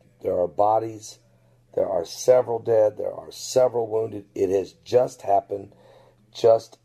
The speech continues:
minutes ago. This report is just now breaking. Uh, it is right now early in the morning. I'm just trying to see what time it is. Um, looks like it's, uh, four,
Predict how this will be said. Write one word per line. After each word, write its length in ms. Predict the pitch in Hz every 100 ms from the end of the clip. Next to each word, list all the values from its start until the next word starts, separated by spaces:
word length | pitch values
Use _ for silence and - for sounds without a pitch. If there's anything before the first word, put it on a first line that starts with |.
| -
minutes 640 | 101 110 131 127 113 -
ago. 420 | 95 95 113 104
This 260 | 92 98 -
report 380 | 101 - 113 104
is 100 | 92
just 340 | 107 104 -
now 240 | 101 95 92
breaking. 580 | 92 107 117 - 131 131 _ _ _ _ _ _ _ -
Uh, 340 | 87 87 85 -
it 160 | 92 92
is 240 | 90 98
right 220 | 101 95
now 400 | 95 92 92 92 _ _ _ _ -
early 380 | 107 110 101
in 140 | 95 92
the 80 | 87
morning. 440 | 95 98 98 90
I'm 180 | 82 80
just 140 | -
trying 160 | - 90
to 60 |
see 180 | 78 -
what 160 | 90 87
time 300 | - 90 87
it 80 | 82
is. 380 | 85 85 - _ _ _ _ _ _ _ _ _
Um, 880 | 90 82 80 80 78 78 76 76 - - _ _
looks 240 | - - 90
like 200 | 85 -
it's, 280 | - -
uh, 280 | 87 87 85 - _ _
four, 480 | - 107 110 98 -